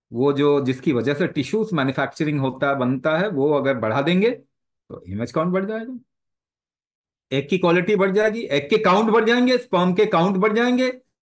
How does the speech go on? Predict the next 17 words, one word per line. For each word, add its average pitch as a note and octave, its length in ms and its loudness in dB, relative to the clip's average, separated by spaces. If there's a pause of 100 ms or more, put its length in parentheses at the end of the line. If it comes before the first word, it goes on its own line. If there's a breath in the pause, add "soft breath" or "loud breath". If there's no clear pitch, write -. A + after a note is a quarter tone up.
(280)
स्पर्म C3 320 -2
की F#3 140 0
क्वालिटी C#3+ 400 0
बढ़ F#3 140 0
जाएगी, G#3+ 360 -6
अच्छी - 340 -8
हो F#3 140 -4
जाएगी। G#3 420 -6 (540 loud breath)
जेनेटिकली G3 800 0
भी A#3+ 200 0
अगर D3 280 0
आपको D3+ 280 0
कोई E3+ 200 -2
डेफिशिएंसी E3 760 -2
या D#3 60 2
गड़बड़ी C#3+ 440 0
है, C#3+ 200 2